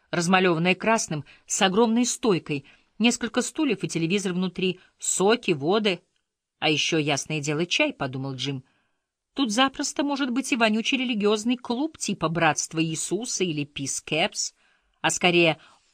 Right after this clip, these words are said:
Мохаммед, общество черных мусульман». Но они же никому не мешают. Они же такие мирные. Они такие вежливо-любезные, ничего общего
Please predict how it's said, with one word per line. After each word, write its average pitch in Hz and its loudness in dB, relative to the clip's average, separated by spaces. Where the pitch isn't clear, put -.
Мохаммед, 170 0
общество 170 2
черных 160 -2
мусульман». 165 -2
Но 139 -4
они 131 -4
же 127 -6
никому 139 -4
не 151 -2
мешают. 180 -4
Они 139 -6
же 123 -8
такие 151 -6
мирные. 160 -2
Они 147 -4
такие 160 0
вежливо-любезные, 175 0
ничего 170 2
общего 165 -2